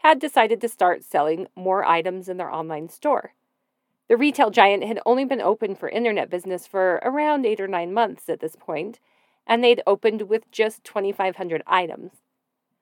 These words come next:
I remember when my family got the internet, and it was either ninety-six or ninety-seven, so right around this time.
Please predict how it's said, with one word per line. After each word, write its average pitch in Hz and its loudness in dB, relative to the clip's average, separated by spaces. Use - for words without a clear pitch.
I 214 6
remember 240 8
when 233 6
my 202 6
family 202 2
got 262 2
the 269 -2
internet, 269 -2
and 247 0
it 247 0
was 233 -2
either 226 2
ninety-six 208 -2
or 185 -6
ninety-seven, 165 -4
so 175 -6
right 240 2
around 208 -2
this 185 -14
time. - -14